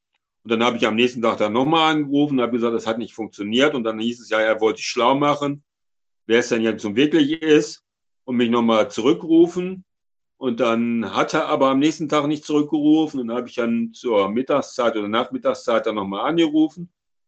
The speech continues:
weil ja viele Leute immer dann auch in Meetings sind. Und dann hatte ich dann endlich den Namen, wer das möglicherweise veranlasst hat. Und diese Person, die mir das halt mitgeteilt hatte, hat mir dann irgendwie so,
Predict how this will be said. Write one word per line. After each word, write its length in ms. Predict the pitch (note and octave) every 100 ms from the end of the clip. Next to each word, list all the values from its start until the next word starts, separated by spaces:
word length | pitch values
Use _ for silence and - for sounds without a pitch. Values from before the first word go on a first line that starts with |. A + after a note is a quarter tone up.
| _ -
weil 260 | G#2+ A2+
ja 120 | A2+ G#2+
viele 260 | B2 A#2
Leute 340 | A2 A2 A2 A2+
immer 220 | A2 A2
dann 140 | G#2+
auch 120 | G#2+
in 140 | G#2+ A2+
Meetings 480 | A2+ C#3 D#3 C#3 -
sind. 320 | C#3+ D#3+ - _ _ _ _ _ _ -
Und 220 | A2+ -
dann 220 | B2 B2
hatte 200 | B2+ B2+
ich 100 | A2+
dann 180 | A2 A2+
endlich 320 | A#2+ C3 A#2+
den 180 | - A2
Namen, 640 | A2+ B2 B2 B2 A#2 G#2
wer 260 | G#2+ A2+ B2
das 680 | G#2+ A2 A#2 - - - _ _ _ _ _ _ _
möglicherweise 760 | A2 C3 C3+ A#2+ G2+ A2+ A#2 -
veranlasst 640 | - A#2+ C3+ C#3 C#3 -
hat. 320 | C3 C3 - _ _ _ _ _ _ _ _ _ _ _ _ _ -
Und 960 | A2+ A2+ A2 A2 A2 A2 A2 - - _ _ _ _ _ _ _
diese 380 | F#2+ A2+ B2+
Person, 1040 | A2+ A2 G#2 A#2+ B2+ B2 A#2+ A#2 A2+ G#2 G2
die 120 | A2+
mir 200 | A#2+ A#2
das 140 | G#2
halt 140 | G2+ G2
mitgeteilt 540 | A2+ G#2 - A2 A2
hatte, 340 | G#2+ G#2 G#2+
hat 160 | G2+ G2+
mir 60 | G#2
dann 160 | G#2
irgendwie 240 | G#2 G#2
so, 100 | G2